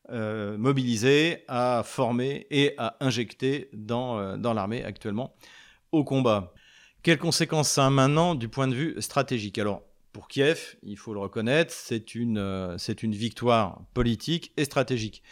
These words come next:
Victoire politique parce que, comme je l'avais dit jusqu'à présent, eh bien, euh, tout ce qu'ils avaient récupéré, c'est, euh, Izium, euh,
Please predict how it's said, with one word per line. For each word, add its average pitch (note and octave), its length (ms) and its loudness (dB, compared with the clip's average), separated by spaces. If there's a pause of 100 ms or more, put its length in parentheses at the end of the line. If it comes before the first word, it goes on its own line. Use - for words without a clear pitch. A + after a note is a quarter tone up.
(340)
Victoire C3 380 2
politique D3 400 2
parce B2 200 -2
que, B2 380 0
comme B2 160 0
je A#2 80 0
l'avais C3 180 4
dit C#3+ 140 2
jusqu'à A#2+ 280 -2
présent, C3+ 440 0
eh A#2 60 0
bien, B2+ 320 2
euh, G#2 260 0
tout A#2+ 140 -10
ce A2 60 -10
qu'ils A2+ 180 -4
avaient A2+ 160 2
récupéré, A#2 640 2
c'est, - 220 -4
euh, G2+ 240 -2
Izium, A2 440 -4
euh, F#2+ 260 -4